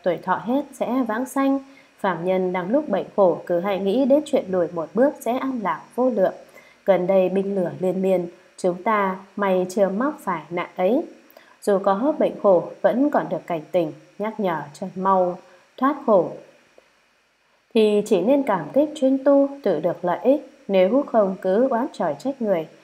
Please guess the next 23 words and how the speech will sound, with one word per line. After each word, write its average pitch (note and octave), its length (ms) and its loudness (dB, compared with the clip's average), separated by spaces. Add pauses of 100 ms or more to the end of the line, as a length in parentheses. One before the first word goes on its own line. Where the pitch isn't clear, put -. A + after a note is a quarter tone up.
(240)
Chẳng E3+ 280 0
những A3+ 300 2
tu C#4 140 2
nghiệp F#3+ 260 0
chẳng D#3+ 240 -6
thể C#3+ 220 -6
tiêu, F#3+ 280 0 (340)
mà G#3 100 0
còn F#3+ 280 0
tăng C#4+ 240 -2
thêm D4 140 2
cái D4 200 -2
nghiệp F#3 200 4 (220)
oán G#3+ 320 0
trời F3+ 320 -6
trách A#3 240 -6
người. F#3 280 2 (760)
Hãy G#3+ 280 4
bảo A3+ 180 2
mẹ F#3 260 0
ông F#3+ 180 0
như F#3 200 0
thế, F#3+ 340 2